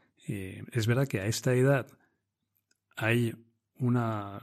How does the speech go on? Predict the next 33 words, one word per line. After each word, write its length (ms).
el 140
grupo 320
tiene 200
una 180
gran 220
importancia, 720
pero 160
yo 140
creo 160
que 100
deberíamos 640
a 100
veces 340
mirarnos, 600
eh, 360
al 120
espejo 600
y 360
nos 320
daríamos 440
cuenta 560
de 100
que 100
nosotros 480
también, 420
en 160
edad 260
adulta, 480
muchas 420
veces 480
nuestro 340
pensamiento 640
está, 400